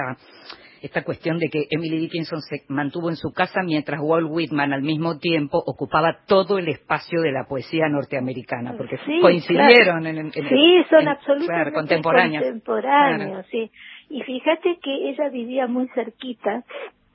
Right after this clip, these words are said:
Speaker 2: de dos, este, personajes de la, yo diría de la inteligencia, ¿no? De la,
Speaker 1: Sí.
Speaker 2: de los intelectuales que formaron, este, lo mejor de la,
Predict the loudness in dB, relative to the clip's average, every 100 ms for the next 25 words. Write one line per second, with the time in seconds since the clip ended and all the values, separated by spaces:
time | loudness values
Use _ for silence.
0 | _ _ _ _ -2 2 4 6 6 6
1 | -2 -6 -6 -6 -4 -2 -4 -4 -2 2
2 | 4 2 -2 -6 -6 -8 -8 -4 -2 -4
3 | -6 -12 -18 -6 -2 0 4 6 6 4
4 | 0 -4 -6 -6 -4 2 2 2 -4 -8
5 | -6 0 2 2 2 0 -2 -4 -8 -6
6 | -6 -6 -6 2 4 6 2 -8 -4 -4
7 | -2 -2 0 0 2 0 -2 -6 -12 -20
8 | -20 -20 -8 -8 -8 _ -4 -2 0 -2
9 | -2 -6 -6 -6 -2 2 4 6 8 8
10 | 6 -2 -6 -6